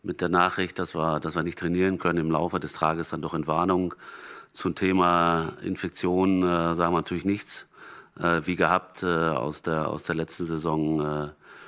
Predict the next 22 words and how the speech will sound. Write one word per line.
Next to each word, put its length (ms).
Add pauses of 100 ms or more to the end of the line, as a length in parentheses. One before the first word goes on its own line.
(140)
schützen 380
wir 60
natürlich 240
da 80
den 160
Einzelnen, 640
äh, 260
nach 240
wie 60
vor 180
verletzt 360
sind, 320
äh, 200
beide 300
Löwes. 520 (720)
Und 300
Robin 240
Becker 320
ist 160
im 80
Aufbau. 720 (220)
Ähm, 920